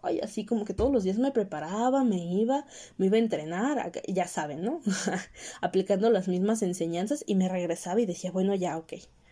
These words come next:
Ay, pero bueno. Y justamente dentro de el, el no haber un camino correcto o no estar como definido cómo es que tienes que ser, esto también, ¿no? Eh,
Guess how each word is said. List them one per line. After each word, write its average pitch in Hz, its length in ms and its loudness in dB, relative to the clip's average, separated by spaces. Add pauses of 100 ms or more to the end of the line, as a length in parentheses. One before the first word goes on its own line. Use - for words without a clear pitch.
(360)
Ay, 240 480 2
pero - 280 -2
bueno. - 260 -8 (420)
Y 302 60 2
justamente 381 540 4
dentro 226 340 2
de 170 440 2
el, 170 720 0 (120)
el 180 160 2
no 202 120 4
haber 233 200 2
un 254 100 4
camino 196 380 -2
correcto 175 640 -2 (360)
o 170 160 2
no 190 840 4
estar 175 420 0
como 196 240 0
definido 180 560 0
cómo 214 260 4
es 254 100 0
que 190 100 0
tienes 185 320 -4
que 233 100 0
ser, 247 340 0 (460)
esto 262 200 0
también, 175 480 0 (100)
¿no? 196 320 0 (400)
Eh, 175 440 -2